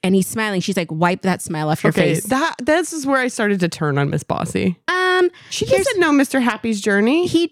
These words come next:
Speaker 1: she doesn't, but I'm, I'm going under the fact that he, like, looked at her and smiled in such a way that's like, "Smile for me, Miss Bossy."
Speaker 2: Okay, that is, that's not okay.
Speaker 1: No.
Speaker 2: And I have had people tell me to smile, and I don't
Speaker 1: Yes.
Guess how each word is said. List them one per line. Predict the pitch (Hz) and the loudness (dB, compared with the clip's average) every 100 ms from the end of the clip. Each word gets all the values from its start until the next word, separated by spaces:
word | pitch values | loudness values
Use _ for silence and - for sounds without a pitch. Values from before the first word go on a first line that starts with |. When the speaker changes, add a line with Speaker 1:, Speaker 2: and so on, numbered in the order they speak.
| - | -6
Speaker 1:
she | - 311 | -10 -6
doesn't, | 277 262 226 185 | -4 -2 -2 0
but | 196 | 0
I'm, | 214 254 262 | 2 0 -2
I'm | 226 302 | -2 0
going | 311 285 262 | 2 2 2
under | 240 220 | 2 0
the | |
fact | 214 185 190 | 0 -2 -2
that | |
he, | 196 220 220 | -4 -2 0
like, | 196 175 | 0 0
looked | 180 196 233 | -2 -2 -4
at | 202 | -2
her | 202 | 0
and | 180 160 | 0 -2
smiled | - 185 185 180 | -4 -2 0 -2
in | 180 | -2
such | 180 185 | -2 0
a | |
way | 175 | 0
that's | 165 | -2
like, | 175 - - | -6 -8 -12
"Smile | - 196 233 233 | -10 -6 -2 -2
for | 160 170 | 0 0
me, | 156 151 143 - | 2 0 -2 -2
Miss | 160 - | -4 -2
Bossy." | 156 156 190 202 185 | 0 0 -2 -2 0
Speaker 2:
Okay, | 160 160 - | 0 -2 -4
that | 185 196 - - | -4 -4 -6 -6
is, | 180 - | -6 -4
that's | 196 214 127 | -8 -6 -2
not | 196 170 | -2 0
okay. | 160 160 147 139 139 | -2 -4 -4 -4 2
Speaker 1:
No. | 196 | 4
Speaker 2:
And | 175 151 151 147 151 - _ _ | 6 4 2 0 -2 -4 _ _
I | - | -6
have | 185 180 | -4 -2
had | 170 160 | -4 -2
people | 160 151 | -2 -2
tell | - 139 | -2 -2
me | 143 147 139 | 0 0 -2
to | 143 | -4
smile, | - - 139 135 139 143 - | -6 -4 -2 -2 -2 -4 -4
and | 220 | -2
I | 285 | 0
don't | 370 | 0
Speaker 1:
Yes. | 262 | 2